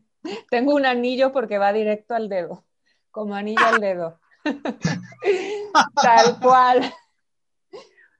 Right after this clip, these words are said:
O sea, no puedo creer más en, en estas sincronicidades de la vida que ahora mismo lo que nos está pasando a los tres,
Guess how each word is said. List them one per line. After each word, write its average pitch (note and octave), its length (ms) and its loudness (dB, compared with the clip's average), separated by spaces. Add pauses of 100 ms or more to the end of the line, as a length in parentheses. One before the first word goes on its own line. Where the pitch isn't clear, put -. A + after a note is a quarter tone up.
(120)
O B3 160 2
sea, A#3 280 0 (340)
no B3 240 -2
puedo D4+ 240 4
creer C4+ 280 -2
más C#4 400 -4
en, C4 120 -8 (120)
en G#3+ 220 -8
estas C4 340 -10 (380)
sincronicidades G#3+ 960 -4
de A#3+ 80 -4
la F3+ 160 2
vida G3+ 320 -2
que A3+ 120 -8
ahora F#3+ 220 -2
mismo G3+ 500 -10
lo G3 200 -8
que F#3 100 -12
nos F3 160 -12
está G3+ 280 -6
pasando G#3+ 340 -6
a F#3+ 60 -2
los F3+ 200 -10
tres, G3 360 -10